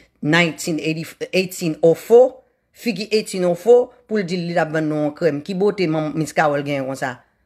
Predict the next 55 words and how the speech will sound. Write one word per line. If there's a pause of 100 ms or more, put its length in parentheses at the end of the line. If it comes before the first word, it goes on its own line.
(260)
figi
Mis
Kawòl?
Fen
plise
Mis
Kawòl,
fen
granmoun,
fen
vann,
fen
achte. (300)
Se
pa
sou
do
m
li
pral
fè
kòb
la,
l
ap
fè
kòb
la
sou
egare.
eh, (460)
Kijan
se
sou
do
m
nan
l
ap
fè
kòb
la? (260)
Ou
wè
figi
Mis
Kawòl,
sanble
pou
mal
achte
krèm. (760)
Mis
Kawòl
fin